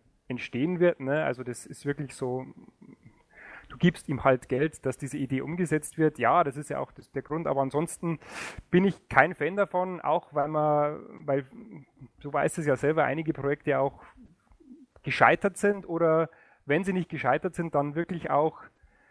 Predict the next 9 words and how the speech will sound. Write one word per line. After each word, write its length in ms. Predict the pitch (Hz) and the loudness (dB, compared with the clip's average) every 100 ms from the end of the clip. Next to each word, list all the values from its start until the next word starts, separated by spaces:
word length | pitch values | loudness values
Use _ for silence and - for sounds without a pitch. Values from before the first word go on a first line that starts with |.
| _ _ - | _ _ -14
so 480 | - 160 156 156 147 | 0 2 4 2 0
mit 260 | 160 165 | 0 0
Ernüchterung 720 | - 151 160 165 - 131 120 120 | 2 0 0 -2 -2 -4 -4 -4
beendet 400 | 120 117 113 107 | -6 -4 -8 -8
wurden, 320 | - 117 113 | -12 -12 -10
ne? 220 | 135 143 - _ _ - | -8 -8 -14 _ _ -4
Also 220 | 127 131 | -2 2
auch 300 | - 139 - | 2 2 0
dieses 420 | 147 139 131 - | -6 -4 -6 -8